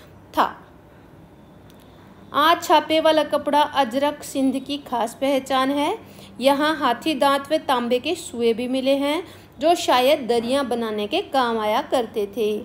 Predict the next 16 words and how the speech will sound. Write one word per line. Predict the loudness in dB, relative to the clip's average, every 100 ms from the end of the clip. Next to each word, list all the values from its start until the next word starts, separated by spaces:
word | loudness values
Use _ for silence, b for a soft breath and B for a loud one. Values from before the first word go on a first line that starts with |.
| B B B 0
अब | 2
मोहनजोदड़ो | 2 2 2 4 6 4 4 2
में | 2 2 -2
खुदाई | -4 -2 0 0
बंद | 0 -4 -4
कर | -2 -4
दी | -2 0 0 B B B 0
गई | 2 2
है, | 2 2 0 -8 -6
क्योंकि | -4 -2
सिंधु | -4 0 0 0
के | 0 0
पानी | 2 0 0 -2
के | -4 -4
रिसाव | -4 -2 0 0
से | -2 -2